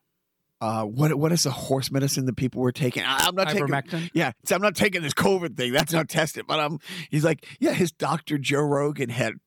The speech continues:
Speaker 1: prescribed so much ivermectin that when he broke his Achilles heel, he had to put him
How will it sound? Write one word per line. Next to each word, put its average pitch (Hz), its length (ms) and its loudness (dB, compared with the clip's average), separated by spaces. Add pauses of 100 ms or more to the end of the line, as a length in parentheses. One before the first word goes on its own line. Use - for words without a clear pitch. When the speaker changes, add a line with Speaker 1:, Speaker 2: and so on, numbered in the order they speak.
(160)
Speaker 1:
prescribed 139 580 2
so 135 220 0
much 127 200 -4
ivermectin 131 800 -2 (320)
that 147 160 -2
when 139 160 0
he 139 100 2
broke 131 460 -2
his 143 260 -2 (200)
Achilles - 460 2
heel, 147 220 2
he 135 240 -4
had - 140 -6
to - 80 -10
put - 220 -4
him - 60 -2